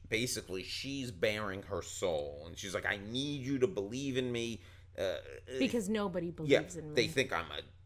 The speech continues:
Speaker 1: joke. They think I'm worthless. Uh, and she's like, "And, like, we got this thing going here, but you're just going to leave me." People leave her. And that's when Sayid said he's never gonna leave her.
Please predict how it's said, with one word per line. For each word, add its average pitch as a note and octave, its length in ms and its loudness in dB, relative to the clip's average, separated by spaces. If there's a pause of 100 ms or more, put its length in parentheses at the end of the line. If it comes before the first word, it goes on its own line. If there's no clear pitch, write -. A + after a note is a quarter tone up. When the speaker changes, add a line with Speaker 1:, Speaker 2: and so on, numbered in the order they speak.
(200)
Speaker 1:
joke. E3+ 400 10
They G#2 80 0
think - 180 -4
I'm F2+ 280 -4
worthless. D#3 1040 12 (840)
Uh, G2 420 8 (520)
and A2 240 -2
she's A2+ 200 2
like, A2 160 4
"And, G#2+ 200 0
like, G#2 280 -2
we B2 140 0
got B2+ 240 2
this A#2 200 0
thing C#3 200 2
going A#2 360 4
here, A#2+ 280 2
but G2+ 240 0
you're A#2 400 8
just G#2 480 2
going G#2 280 2
to F#2 100 0
leave F#2 280 -4
me." D#2+ 140 -10
People F2+ 320 -4
leave F#2 220 -6
her. D#2+ 80 -8 (280)
And D#2+ 140 -2
that's F2 220 0
when G#2 140 -2
Sayid F#2+ 340 0
said F#2 140 2
he's F2+ 180 -4
never A2 360 4
gonna D2+ 260 -10 (100)
leave - 260 -16
her. - 80 -14